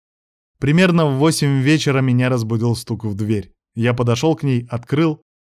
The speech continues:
и выхватил удар в нос от Палыча. "Ник, добрый вечер",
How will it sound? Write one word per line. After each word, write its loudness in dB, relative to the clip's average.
и 4
выхватил 4
удар 2
в 0
нос 0
от -6
Палыча. -4
"Ник, -2
добрый 4
вечер", 0